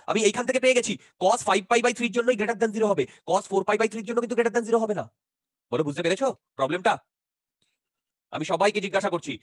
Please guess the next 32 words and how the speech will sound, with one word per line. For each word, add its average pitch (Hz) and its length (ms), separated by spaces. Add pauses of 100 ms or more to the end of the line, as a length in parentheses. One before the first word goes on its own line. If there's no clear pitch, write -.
(160)
তোমরা 151 160
যদি 160 160
না 139 180
বুঝতে 156 280
পারো, 175 120 (140)
raise 147 240
your 165 160
hand, 180 220
আমি 156 160
আবার 151 240
বলবো। 110 160 (1080)
তোমরা 160 220 (260)
respond 180 380
করলেই 175 300
আমি 175 80
কিন্তু 180 200 (140)
আরো 170 140 (400)
deeply, 214 480
ডিপে 190 320
ঢুকবো, 170 200 (260)
otherwise 180 320
আমি 175 120
এসব 175 200
problem 170 180
নাই 160 140
করাতে 151 260
পারি। 107 120 (840)
তোমাদের 139 220 (100)
রেসপন্সের 175 340
উপর 196 160
depend 165 240
করবে। 110 160